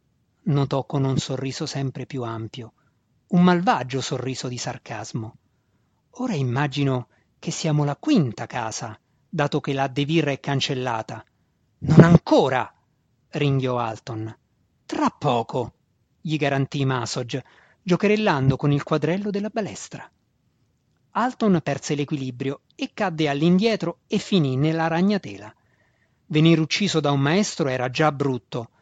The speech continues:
ma l'indegnità di essere colto e ammazzato da un ragazzo. "Immagino che dovrei ringraziarti", disse Masog. "Era da molte settimane che avevo progettato di ucciderlo."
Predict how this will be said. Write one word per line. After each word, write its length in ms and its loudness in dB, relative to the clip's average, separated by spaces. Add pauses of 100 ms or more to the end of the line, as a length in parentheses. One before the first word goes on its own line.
(260)
ma 180 0
l'indegnità 720 4
di 160 -4
essere 320 -4
colto 420 0
e 80 -4
ammazzato 580 -2
da 120 -4
un 80 -2
ragazzo. 640 -6 (800)
"Immagino 500 2
che 120 2
dovrei 380 4
ringraziarti", 1080 0 (300)
disse 380 -2
Masog. 580 -4 (540)
"Era 200 -4
da 120 4
molte 240 4
settimane 600 2
che 120 -4
avevo 260 -2
progettato 600 -4
di 100 -6
ucciderlo." 680 -8